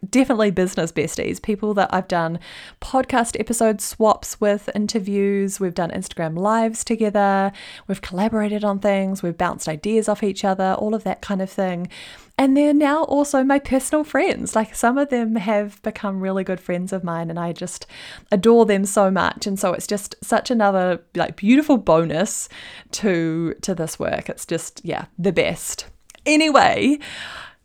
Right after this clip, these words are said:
getting to the exciting part, as you may or may not have tell, could tell, <laughs>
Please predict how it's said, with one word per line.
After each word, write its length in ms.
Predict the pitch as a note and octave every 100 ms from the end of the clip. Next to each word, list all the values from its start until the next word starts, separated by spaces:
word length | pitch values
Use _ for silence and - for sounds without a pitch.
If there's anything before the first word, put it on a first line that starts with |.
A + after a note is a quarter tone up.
| G#3
getting 320 | B3 B3+ B3+
to 100 | C4+
the 140 | A3
exciting 440 | F3 - G3 G3+ A3
part, 600 | A#3 C#3 F#3+ C4+ - - - _ _ _ -
as 220 | A#3+ C4
you 300 | C#4 C4 -
may 400 | G#3 G3 G#3 F3+ -
or 120 | E3+
may 140 | D3+
not 240 | - - F#3+
have 160 | F3+
tell, 280 | - - - -
could 160 | G#3
tell, 400 | E3+ - - D#4+
<laughs> 60 | -